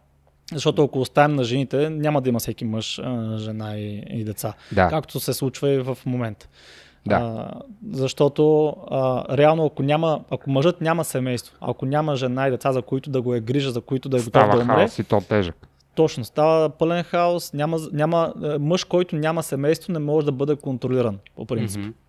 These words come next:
Speaker 1: Защото той
Speaker 2: И
Speaker 1: няма,
Speaker 2: няма цел.
Speaker 1: няма какво да губи.
Speaker 2: Мгм.
Speaker 1: А, пък
Speaker 2: То му трябва,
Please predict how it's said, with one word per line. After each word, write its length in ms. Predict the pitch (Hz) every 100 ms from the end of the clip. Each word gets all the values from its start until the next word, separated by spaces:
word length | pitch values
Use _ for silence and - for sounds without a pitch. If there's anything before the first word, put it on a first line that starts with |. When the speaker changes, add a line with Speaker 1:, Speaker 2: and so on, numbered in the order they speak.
| _ _ _ - -
Speaker 1:
Защото 180 | - -
той 100 | 127
Speaker 2:
И 40 |
Speaker 1:
няма, 140 | 104 98
Speaker 2:
няма 180 | 104
цел. 220 | - 101 104 -
Speaker 1:
няма 200 | 139 135
какво 160 | 147
да 80 | 139
губи. 240 | 135 131 104 _ _ _ -
Speaker 2:
Мгм. 260 | 113 92 95 - - 139
Speaker 1:
А, 180 | 123 113
пък 140 | 127
Speaker 2:
То 80 | 113
му 120 | 113
трябва, 280 | - 123